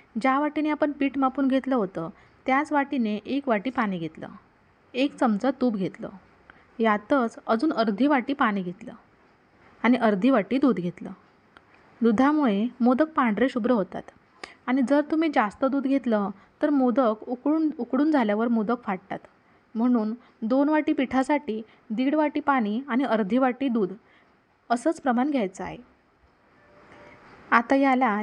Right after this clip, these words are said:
छान उकळी येऊ द्यायची. आता आपण जर यामध्ये मीठ टाकलं असतं, तर हे दूध फाटलं असतं, म्हणून मी मीठ पिठामध्येच मिक्स करून घेतलं. आता तुम्ही पाहू शकता,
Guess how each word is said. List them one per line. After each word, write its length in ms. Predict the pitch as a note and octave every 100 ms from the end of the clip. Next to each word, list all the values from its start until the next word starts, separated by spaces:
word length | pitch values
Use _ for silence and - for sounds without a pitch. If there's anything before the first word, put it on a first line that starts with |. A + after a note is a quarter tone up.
| G#3+
छान 160 | D4 D#4
उकळी 320 | A#3 - C4
येऊ 180 | A#3 A3
द्यायची. 320 | F#3+ F#3 - - _ _ _ _ _ _ _ - - - - - - - - - - - -
आता 300 | C#4 B3+ D#4+
आपण 440 | D4+ A#3 C4+ A3+ A#3 - _ -
जर 80 | C4+
यामध्ये 540 | C4 C#4+ D4 D4 C4+
मीठ 200 | C4+ C4+ C#4
टाकलं 300 | C#4 C4 C#4
असतं, 400 | C#4 - A3+ G3 G3+ - _
तर 80 | C#4+
हे 100 | D4+
दूध 260 | A#3+ B3 D4+
फाटलं 380 | B3 G#3 F#3+ F3
असतं, 260 | - - - _ _ _ _ -
म्हणून 260 | A#3 B3+ C#4+
मी 100 | D4
मीठ 320 | C#4+ C#4+ A3+ - _
पिठामध्येच 540 | C4 C4 D4 C#4+ E4 D#4+
मिक्स 220 | B3+ -
करून 260 | A#3+ A3+
घेतलं. 300 | G3+ E3+ D3+ F3 - _ _ _ _ _ _ _ _ - _ -
आता 160 | A#3 C4
तुम्ही 200 | C#4+ D4
पाहू 320 | D4 A3 A3+
शकता, 500 | B3 C#4+ - F#3+ F3